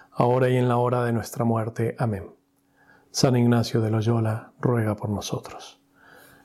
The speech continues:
En el nombre del Padre, y del Hijo, y del Espíritu Santo. Amén. Tenemos ahora la que es llamada la meditación de Cristo, Rey. Cristo Rey eterno o Cristo Rey eternal.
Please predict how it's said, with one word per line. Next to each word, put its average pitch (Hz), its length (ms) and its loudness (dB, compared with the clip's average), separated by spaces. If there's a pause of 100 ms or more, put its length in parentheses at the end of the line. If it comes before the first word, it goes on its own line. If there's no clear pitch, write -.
(100)
En 135 160 4
el 123 140 4
nombre 117 240 4
del 113 180 2
Padre, 117 360 2
y - 20 2
del 107 180 2
Hijo, 131 300 2
y 131 40 2
del 120 120 0
Espíritu 120 480 0
Santo. 107 760 -2
Amén. 92 280 -4 (2000)
Tenemos 147 400 4
ahora 139 280 2
la 123 360 0
que 123 160 4
es 110 100 0
llamada 123 400 2
la 120 100 2
meditación 117 680 0
de 120 120 2
Cristo, - 680 -2 (340)
Rey. 120 500 0 (800)
Cristo 123 420 2
Rey 120 380 0
eterno 113 640 0
o - 180 -8
Cristo 117 380 -2
Rey 113 360 0
eternal. 110 680 -2